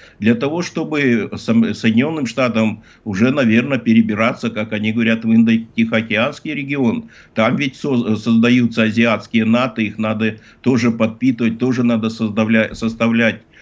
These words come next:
конфликтную ситуацию и заставить, чтобы эти страны также тянули конфликт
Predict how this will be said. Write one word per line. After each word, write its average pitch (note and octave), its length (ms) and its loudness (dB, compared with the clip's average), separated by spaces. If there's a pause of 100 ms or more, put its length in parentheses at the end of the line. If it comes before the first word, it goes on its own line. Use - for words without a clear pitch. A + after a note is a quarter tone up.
(160)
конфликтную A#2 640 4
ситуацию A#2+ 760 0
и B2 160 4
заставить, A#2+ 840 0 (220)
чтобы A#2+ 420 -2
эти D3 420 -4
страны B2 640 -2
также B2 500 -4
тянули B2 500 -2
конфликт A2+ 680 -6